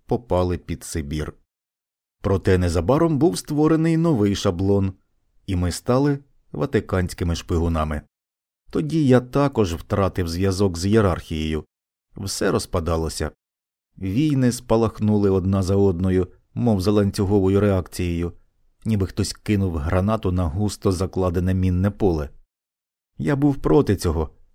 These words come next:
але люди кипіли, хтось нехотя мусив проговоритися. Вони прийшли вночі. Ритуал.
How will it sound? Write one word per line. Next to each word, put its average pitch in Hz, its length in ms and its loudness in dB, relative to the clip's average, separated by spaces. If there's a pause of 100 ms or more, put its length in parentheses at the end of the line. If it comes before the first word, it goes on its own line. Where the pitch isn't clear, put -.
(140)
але 113 260 2
люди 117 300 4
кипіли, 123 720 -2 (400)
хтось - 420 -4
нехотя 98 500 0
мусив 87 400 -2
проговоритися. 82 960 -4 (1080)
Вони 160 260 -2
прийшли 143 440 2
вночі. 117 520 0 (840)
Ритуал. 98 760 0